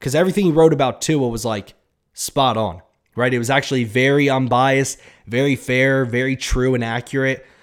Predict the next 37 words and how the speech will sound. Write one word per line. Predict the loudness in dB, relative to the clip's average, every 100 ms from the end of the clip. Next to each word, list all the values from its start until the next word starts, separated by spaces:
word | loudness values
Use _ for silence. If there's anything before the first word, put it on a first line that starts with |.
| _ -10
Um, | -6 -4 -6 -8 -12 _ _ -10
it's | -8 2
mostly | 4 4 2
the | 0
Deshaun | -2 0 0 0
Watson | 0 -2 -4 -12
stuff | -8 -10 -8
that | -12
people | -10 -6 -4
had | -4
a |
problem | -4 -4 -2 -2 -2
with. | 0 -2 -4 _ _ _ _ _ _ _
But | -6
again, | -4 -2 -2 -4 -10 _ _ _ _ _ _ _ _ _ _ _ _
if | -6 -4
you | -6 -2 -2
don't | 2 2 2 0 -4 _ _ -8
agree | -8 -4 -4 -2 -2 -4 -10 _ _ _ -6
that | -4 -2 -4 -4
the | -4
team, | -4 -4 -2 0 -2 -6 -12 _ _ _ _ _ -10
like, | -6 -6 -8 -20 _ _
if | -8 -6
you | -2 0 -2
feel | 2 2
like | 4 2
the | -4
team | -8 -6 -4 -6
shouldn't | -4 -4 -4 -6
be | -6
looking | -6 -6 -6 -6 -6
to | -6
get | -6 -6
rid | -6 -6
of | -8
Tua, | 0 2 2 0 -6